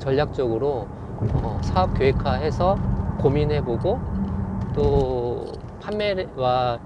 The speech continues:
연결될 수 있는, 어, 전략을 수립해볼 수 있는 고민이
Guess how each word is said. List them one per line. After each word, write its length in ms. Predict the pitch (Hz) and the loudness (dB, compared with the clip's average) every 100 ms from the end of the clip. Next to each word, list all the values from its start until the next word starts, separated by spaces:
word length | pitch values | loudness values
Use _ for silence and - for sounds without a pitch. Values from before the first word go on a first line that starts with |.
| - | -8
연결될 480 | 127 120 139 151 135 | -4 0 2 4 2
수 160 | 113 - | -2 -6
있는, 580 | 107 104 107 117 123 113 - - - - - | -6 -6 -6 -6 -6 -8 -12 -12 -12 -12 -10
어, 120 | 107 | -4
전략을 440 | 110 123 127 123 | 0 2 2 -2
수립해볼 920 | 127 165 160 - - - - 165 160 | -4 -4 -4 -6 -10 -10 -6 -2 -2
수 160 | 156 - | -2 -4
있는 340 | 113 123 160 185 - - - - | -4 -2 -2 -4 -8 -10 -6 0
고민이 540 | 123 131 127 156 123 | 0 0 0 0 -2